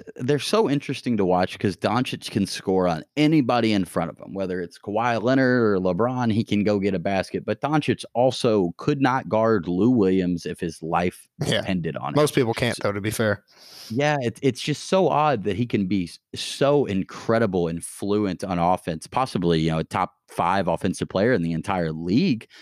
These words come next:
Speaker 1: And then on defense, he just doesn't really seem to care, and that's just not gonna get it done against the Clippers. So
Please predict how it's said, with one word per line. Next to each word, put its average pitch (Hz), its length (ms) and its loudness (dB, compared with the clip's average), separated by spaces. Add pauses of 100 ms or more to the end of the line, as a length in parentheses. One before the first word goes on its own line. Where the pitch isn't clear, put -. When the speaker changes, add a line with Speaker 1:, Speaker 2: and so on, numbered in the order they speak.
(320)
Speaker 1:
And 135 200 0
then 127 120 0
on 120 160 0
defense, 123 420 -2
he 127 140 0
just 110 180 -2
doesn't 160 220 2
really 113 240 2
seem 110 260 0
to 82 100 -2
care, 107 400 0
and 95 220 -2
that's 117 160 -6
just - 220 -6
not 90 380 -4
gonna 90 180 0
get 92 120 0
it 82 160 -6
done 90 280 -2
against 85 260 -4
the - 80 -12
Clippers. 87 400 -10
So 85 240 -6